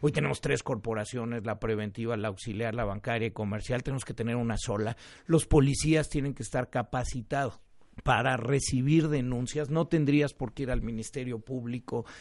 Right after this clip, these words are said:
que es una monserga, empezar las investigaciones. Ahí tenemos que reformar todo nuestro sistema de,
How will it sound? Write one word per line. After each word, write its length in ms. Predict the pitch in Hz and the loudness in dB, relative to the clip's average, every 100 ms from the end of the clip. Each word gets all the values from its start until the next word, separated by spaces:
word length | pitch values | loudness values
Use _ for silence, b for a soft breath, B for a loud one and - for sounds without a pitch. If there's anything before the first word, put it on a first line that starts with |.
| B B | B B
que 260 | 147 139 | 4 8
es 160 | 151 - | 6 4
una 220 | 151 139 | -2 0
monserga, 720 | 127 113 98 135 120 110 127 b b b - | -2 -2 -2 -2 -2 -2 -4 b b b -2
empezar 540 | 151 147 151 151 151 | 0 8 8 10 6
las 200 | 151 - | 6 2
investigaciones. 800 | 123 113 - 113 110 113 123 131 | 0 0 -4 -2 -2 -2 -4 -2
Ahí 100 | 139 | 0
tenemos 260 | 170 180 | 2 2
que 120 | - 165 | 2 2
reformar 600 | 135 - 131 127 143 139 | 2 0 -2 0 -2 -2
todo 200 | 139 131 | -2 0
nuestro 320 | 117 - 113 | -2 -4 -8
sistema 640 | - 107 - 127 123 120 | -6 -8 -4 -2 -2 -2
de, 340 | 113 110 113 | 0 0 -2